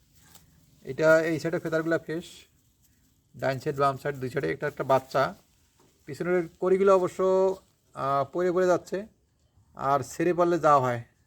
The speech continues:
যারা বুঝে, বুঝে নেবেন যারা কবুতর পালেন, আর যারা কবুতর পালেন না তারা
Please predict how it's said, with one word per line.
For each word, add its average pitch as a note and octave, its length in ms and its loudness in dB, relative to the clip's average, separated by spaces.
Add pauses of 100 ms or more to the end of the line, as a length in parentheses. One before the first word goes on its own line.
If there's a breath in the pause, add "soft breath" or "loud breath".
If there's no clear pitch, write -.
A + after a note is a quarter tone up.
(160)
যারা C#3+ 260 2
বুঝে, D3+ 420 -2
বুঝে D3 460 -4
নেবেন D#3 300 -4 (560)
যারা C#3 160 0
কবুতর D3 360 -4
পালেন, D#3 280 -2 (160)
আর C#3 120 -8
যারা D3+ 200 4
কবুতর E3 420 -4
পালেন F3+ 360 4
না D#3 160 0
তারা D#3+ 240 0